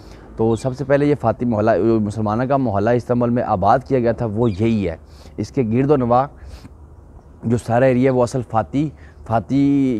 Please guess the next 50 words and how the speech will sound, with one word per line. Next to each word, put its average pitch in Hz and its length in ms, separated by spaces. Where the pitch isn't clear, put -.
इन-, 127 300
इन्हीं 160 160
के 160 80
नाम 120 240
पे 117 80
रखा 107 220
गया 117 160
और 127 80
इनका 117 160
नाम 117 180
फ़ा-, 95 600
फ़ाती 101 300
सुल्तान 110 360
मोहम्मद 107 360
खान 117 240
था। 139 180
असल 165 180
इनका 165 140
नाम 156 120
मोहम्मद 139 320
खान 143 220
था, 156 200
तो 123 180
जो 120 180
फतह, 123 300
फतह 127 240
किया 147 160
तो 139 180
उनका 131 120
लक़ब, 113 360
लक़ब 120 260
लग 123 180
गया 107 160
फ़ाती। 87 420
तो, 120 240
अ, 95 100
इन्होंने 120 400
जब 117 140
फतह 117 220
किया 113 160
तो 110 100
फिर 131 260
इनका 107 180
नाम 110 280
फ़ाती 107 340
सुल्तान 107 280
मोहम्मद 104 380
खान 113 280
हो 90 120
गया। 69 220